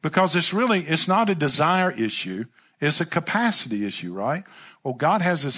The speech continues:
unlimited capacity to see each individual person as rare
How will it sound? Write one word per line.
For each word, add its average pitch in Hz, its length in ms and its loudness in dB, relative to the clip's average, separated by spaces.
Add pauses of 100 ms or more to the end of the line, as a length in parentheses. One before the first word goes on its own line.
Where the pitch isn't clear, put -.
unlimited 180 600 -2
capacity 131 880 -4
to - 120 -10
see 160 600 0 (400)
each 233 520 2 (680)
individual 180 760 2
person 117 800 0 (560)
as 135 480 0 (160)
rare 135 880 0